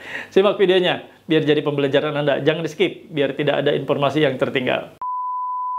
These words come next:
Nah, ini. <laughs> Ini D C yang stres. Lihat ini, ya. Kosong delapan tiga belas empat sembilan empat lima dua lima delapan sembilan. Nomor H P-nya tuh, ya.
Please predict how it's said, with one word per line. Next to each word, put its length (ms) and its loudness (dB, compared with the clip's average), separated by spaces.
Nah, 240 0
ini. 140 0
<laughs> 320 -2
Ini 420 2
D 160 0
C 80 0
yang 140 0
stres. 340 -2
Lihat 160 4
ini, 160 -2
ya. 80 -14
Kosong 240 0
delapan 240 0
tiga 160 0
belas 400 0
empat 320 -4
sembilan 480 -2
empat 260 0
lima 380 -6
dua 320 4
lima 400 -6
delapan 320 0
sembilan. 320 2
Nomor 220 0
H 160 2
P-nya 180 0
tuh, 240 -8
ya. 160 -12